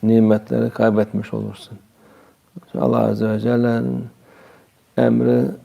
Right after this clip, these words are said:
zor değil. İnsan için yapabilir, yapamayacağı şey Allah, e, Azze ve Celle teklif etmez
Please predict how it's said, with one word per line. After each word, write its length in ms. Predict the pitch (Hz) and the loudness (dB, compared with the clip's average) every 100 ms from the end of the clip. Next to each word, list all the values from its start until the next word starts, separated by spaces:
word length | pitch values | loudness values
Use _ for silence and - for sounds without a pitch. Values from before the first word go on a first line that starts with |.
| _ _ _ _ _ _ _ _ _ _ _ - | _ _ _ _ _ _ _ _ _ _ _ -14
zor 420 | 123 131 123 117 | 2 6 6 6
değil. 380 | 123 123 117 110 - _ _ _ | 2 2 2 -2 -10 _ _ _
İnsan 480 | 120 117 - 120 110 | -6 -6 -2 -2 -2
için 480 | 110 - 127 117 - _ _ - | -4 -2 -2 -2 -6 _ _ -6
yapabilir, 600 | 110 104 113 110 117 117 107 - _ - | -4 0 2 4 4 4 2 -12 _ -4
yapamayacağı 760 | 110 107 117 117 110 110 110 | -4 0 2 4 4 2 -2
şey 360 | 107 127 123 123 - _ _ _ _ 220 | 0 2 2 0 -10 _ _ _ _ -8
Allah, 420 | 139 113 113 131 - - _ - | -4 -2 -2 -4 -12 -20 _ -14
e, 300 | - - - | -12 -12 -6
Azze 320 | 110 107 107 | -4 -2 -2
ve 80 | 104 | -2
Celle 480 | 117 120 120 123 - - _ _ _ | 0 0 0 0 -4 -12 _ _ _
teklif 440 | - 117 - 117 123 | -8 -8 -4 -4 -4
etmez 400 | 120 - 117 | -6 -4 -4